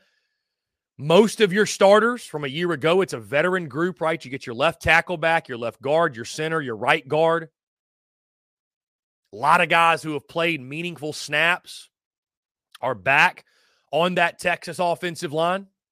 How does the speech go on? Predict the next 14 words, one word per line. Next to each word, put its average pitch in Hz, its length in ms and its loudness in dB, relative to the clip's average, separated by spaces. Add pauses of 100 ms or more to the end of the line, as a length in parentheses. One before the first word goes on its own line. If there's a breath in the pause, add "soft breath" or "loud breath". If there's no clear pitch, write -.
(880)
And 135 100 -6
then 160 100 -6
you 160 120 -6
look 180 160 -4
at 165 80 -8
the 160 60 -10
defensive 170 460 -6
front, 139 280 -10
guys. 139 200 2 (380 soft breath)
You 170 100 -10
gotta 202 200 4
replace 196 420 -2
the 208 160 -4
interior, 220 680 -2